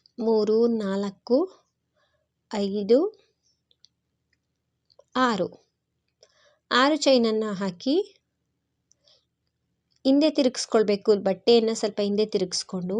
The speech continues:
ಈ ಸೈಡ್ ಲಾಕ್ ಇರುತ್ತೆ ನೋಡಿ, ಸಿಕ್ಸ್ ಚೈನ್ ಹಾಕಿರ್ತೀವಲ್ಲ ಸ್ಟಾರ್ಟಿಂಗ್ ಸಿಂಗಲ್ ಕ್ರೋಶೆ, ಅದ್ರ ಮೇಲೆ ಲಾಕ್ ಮಾಡ್ತಿದ್ದೀನಿ. ಆರು ಚೈನ್‌ಗಳನ್ನ ಹಾಕೊಂಡ್ಮೇಲೆ ಹಿಂದೆ ತಿರುಗಿಸ್ಕೊಂಡು ಲಾಕ್ ಮಾಡ್ಬೇಕು. ಲಾಕ್ ಆದ್ಮೇಲೆ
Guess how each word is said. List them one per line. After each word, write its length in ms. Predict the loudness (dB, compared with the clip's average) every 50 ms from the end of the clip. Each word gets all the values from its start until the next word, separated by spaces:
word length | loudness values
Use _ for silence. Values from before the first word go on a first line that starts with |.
| -4 -4
ಈ 240 | -4 -2 -2 -2 -2
ಸೈಡ್ 360 | 0 0 2 2 2 2 2
ಲಾಕ್ 300 | 0 -2 -2 -2 0 0
ಇರುತ್ತೆ 260 | 0 0 0 -2 -2
ನೋಡಿ, 260 | -4 -2 -2 -2 -2 -2
ಸಿಕ್ಸ್ 260 | -2 -4 -6 -4 -2
ಚೈನ್ 340 | 2 4 4 4 4 2 0 0 0 0 -2 -2 -4 -6 -8
ಹಾಕಿರ್ತೀವಲ್ಲ 640 | -8 -8 -6 -4 -4 -4 -2 0 -2 0 0 -2 -2
ಸ್ಟಾರ್ಟಿಂಗ್ 460 | -4 -6 -6 -6 -6 -6 -6 -6 -4
ಸಿಂಗಲ್ 300 | -4 -4 -4 -4 -4 -6
ಕ್ರೋಶೆ, 400 | -8 -6 -6 -6 -6 -4 -4 -6 -6 -6 _ _ _ _ _ _ _ _ _ _ _ _ _ _ _ _ _ _ _ _ _ _ -4
ಅದ್ರ 260 | -2 -2 0 0 2 2
ಮೇಲೆ 300 | 2 2 0 0 0 0
ಲಾಕ್ 300 | 0 0 -2 -2 -4 -4
ಮಾಡ್ತಿದ್ದೀನಿ. 540 | -6 -6 -6 -6 -8 -6 -4 -4 -4 -4 -6 -10 -16 _ _ _ _ _ _ _ _ _ _ _ _ _ _ _ _ _ _ _ _ _ _ _ _ _ _ _ _ _ _ -8
ಆರು 240 | -6 -2 -2 -2 -2
ಚೈನ್‌ಗಳನ್ನ 480 | 0 0 0 0 0 -2 -4 -4 -4
ಹಾಕೊಂಡ್ಮೇಲೆ 600 | -4 -6 -8 -8 -8 -8 -6 -4 -4 -2 -2 -2 -2
ಹಿಂದೆ 260 | -2 -2 -2 -2 -4
ತಿರುಗಿಸ್ಕೊಂಡು 640 | -4 -6 -8 -8 -6 -8 -8 -6 -6 -4 -4 -4 -6
ಲಾಕ್ 360 | -4 -4 -6 -6 -8 -8 -6
ಮಾಡ್ಬೇಕು. 500 | -6 -6 -6 -6 -6 -6 -6 -4 -2 -2
ಲಾಕ್ 300 | -2 -2 -4 -4 -6 -6
ಆದ್ಮೇಲೆ 440 | -6 -6 -6 -6 -4 -4 -4 -4